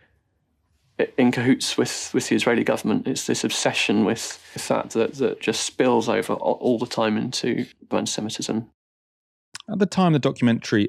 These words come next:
Speaker 2: aired, nobody knew which party member was under in-, investigation for that, but it later emerged that the person being questioned was Helen Mark. She attended the disciplinary meeting with her friend and fellow Labour member, Rika Bird, who joined her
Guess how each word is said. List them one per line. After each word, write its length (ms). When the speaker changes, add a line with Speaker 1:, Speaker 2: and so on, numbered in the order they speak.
Speaker 2:
aired, 240
nobody 300
knew 160
which 260
party 320
member 240
was 180
under 440
in-, 240
investigation 680
for 120
that, 120
but 120
it 80
later 500
emerged 640
that 80
the 80
person 400
being 220
questioned 420
was 160
Helen 340
Mark. 300
She 280
attended 440
the 80
disciplinary 540
meeting 360
with 140
her 120
friend 400
and 260
fellow 240
Labour 280
member, 340
Rika 300
Bird, 400
who 100
joined 320
her 240